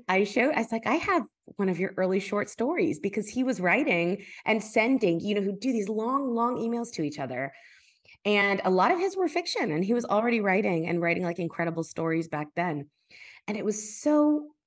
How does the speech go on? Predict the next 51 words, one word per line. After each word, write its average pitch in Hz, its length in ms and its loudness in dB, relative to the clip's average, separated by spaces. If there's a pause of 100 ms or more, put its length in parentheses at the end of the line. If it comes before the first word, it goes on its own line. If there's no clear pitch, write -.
(300)
cool 349 260 4
to - 80 -2
have 262 220 -2
that. 196 160 0
They 269 80 4
were 285 220 2
all, 226 160 2
like, 233 200 0
our, 202 200 0
my 196 140 0
first 185 480 -4 (380)
pen 214 200 2
pals. - 360 -6
I - 20 0
mean, 247 140 2
it - 20 4
was, 254 160 0
it 247 60 0
was 269 260 -2
so, 269 400 2 (680)
it's 240 140 -2
so 302 300 4 (1080)
hard 247 420 2
to 240 100 2
imagine 196 400 2
now 180 180 2
what 160 140 2
it - 80 -2
was 160 120 -2
like 160 320 0
then 156 400 -2
when 165 280 0
this 165 200 -2
was 156 180 -4
the 160 100 -4
first 147 340 -6
of - 80 -6
everything. 147 400 -6
This - 160 -12
was 180 80 -10
the 185 60 -6
first 170 280 -8
time 160 160 -6
any 151 140 -2
of 143 60 -2
us 143 160 -8
were 151 80 -4
doing 143 280 -4
any 147 180 -8
of 170 100 -12
this. 131 260 -8